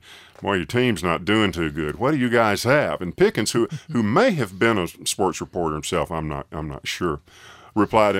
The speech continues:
"Well, we've got a million-dollar band." And the rest is history. It stuck. But what most people don't know also happened in the nineteen twenty-two season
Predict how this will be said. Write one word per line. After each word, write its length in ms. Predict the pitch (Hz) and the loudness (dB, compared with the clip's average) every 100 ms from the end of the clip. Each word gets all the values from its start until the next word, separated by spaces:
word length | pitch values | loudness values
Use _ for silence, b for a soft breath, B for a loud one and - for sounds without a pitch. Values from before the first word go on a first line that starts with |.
| 95 | 0
"Well, 360 | 98 123 139 110 | 2 4 2 -2
we've 200 | 135 101 107 | -8 -2 0
got 160 | 110 | 2
a 140 | 101 98 104 | 0 -6 -2
million-dollar 560 | 107 123 123 131 131 | 2 4 4 4 4
band." 460 | 123 131 147 - - _ _ _ b b b b b b | 2 0 -2 -8 -18 _ _ _ b b b b b b
And 180 | 95 92 | -4 0
the 60 | |
rest 280 | 95 98 - | 4 4 2
is 120 | 92 - | -4 2
history. 400 | 127 - 85 78 | 2 2 -6 -4
It 100 | - | -4
stuck. 400 | - 139 87 - b b - | 2 4 2 -4 b b -4
But 120 | - | 0
what 180 | 110 110 | 0 0
most 300 | 113 107 - | -2 -2 -2
people 340 | 175 151 98 87 95 | -2 0 -6 -6 2
don't 400 | 160 311 370 110 | 4 4 0 -2
know 420 | 90 80 80 - - | 0 0 -2 -4 -2
also 540 | 127 240 - 120 95 | 0 2 0 0 0
happened 520 | 92 90 85 - 85 - | 0 0 0 -4 -10 -6
in 140 | 101 87 | -4 -4
the 60 | |
nineteen 500 | 82 80 57 - 82 | -2 -4 -6 -8 -8
twenty-two 480 | 76 85 76 - 80 | -8 -8 -10 -8 -10
season 540 | - 85 78 71 78 | -8 -8 -8 -8 -12